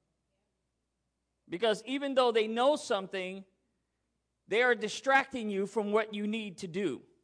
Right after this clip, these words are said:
Understand this. This is what it said. Then Elijah said to him, "Come no farther, for the Lord has sent me to Jericho." But he said, "As the Lord is living and as your soul is living, I will not be parted from you."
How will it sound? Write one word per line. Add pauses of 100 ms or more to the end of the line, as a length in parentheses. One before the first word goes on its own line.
(960)
Understand
this. (680)
This
is
what
it
said. (1120)
Then
Elijah
said
to
him,
"Come
no
farther,
for
the
Lord
has
sent
me
to
Jericho."
But
he
said,
"As
the
Lord
is
living
and
as
your
soul
is
living, (300)
I
will
not
be
parted
from
you."